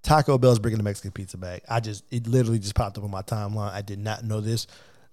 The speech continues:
Uh, fuck you if you don't fuck with Taco Bell.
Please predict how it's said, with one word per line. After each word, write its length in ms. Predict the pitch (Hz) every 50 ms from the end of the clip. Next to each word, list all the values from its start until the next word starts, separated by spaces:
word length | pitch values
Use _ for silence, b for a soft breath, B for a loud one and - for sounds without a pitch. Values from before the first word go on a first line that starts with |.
| b -
Uh, 560 | 117 120 113 110 110 110 110 107 107 107 107 - - _ _ _ _ _ _ _ _ _ _ _ _ _ _ _ _ _ _ _ _ _ _ _ _ _ _ _ _ _ _ _ _ _ _ _ _ _ _ - _ _ _ _ _ _ -
fuck 360 | - - 107 151 156 151 - 156
you 300 | 156 160 165 165 165 - _ _ -
if 120 | 110 98
you 80 | 127 139
don't 280 | 135 135 131 123 - - -
fuck 160 | - - 135 127
with 80 | 139
Taco 220 | 135 139 139 139 139
Bell. 340 | 139 139 139 143 147 139